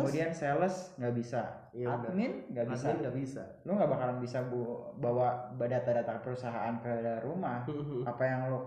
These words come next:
Speaker 1: kerjakan di kantor ya, data-datanya nggak bakalan bisa
Speaker 2: Mm.
Speaker 1: dibawa keluar rumah. Legal nggak bisa bawa ke rumah.
Speaker 2: Iya, benar. Tapi gua, kalau gua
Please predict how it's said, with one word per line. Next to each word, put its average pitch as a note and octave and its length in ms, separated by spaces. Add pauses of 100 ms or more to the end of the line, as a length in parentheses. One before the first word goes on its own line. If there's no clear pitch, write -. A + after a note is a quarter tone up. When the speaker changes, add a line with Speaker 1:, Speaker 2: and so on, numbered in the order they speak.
Speaker 1:
kerjakan B2 640
di B2 80
kantor B2 380
ya, D3 220 (600)
data-datanya A#2+ 580
nggak C#3 160
bakalan A#2 240
bisa B2 160
Speaker 2:
Mm. A#2 80
Speaker 1:
dibawa A#2+ 200
keluar A#2 260
rumah. C#3+ 320 (420)
Legal C#3+ 460
nggak C#3+ 160
bisa B2+ 100
bawa A2+ 220
ke A2 80
rumah. A#2 300 (140)
Speaker 2:
Iya, D3 200
benar. B2 260 (840)
Tapi G#3 200
gua, D4+ 300
kalau G#3+ 260
gua D4 200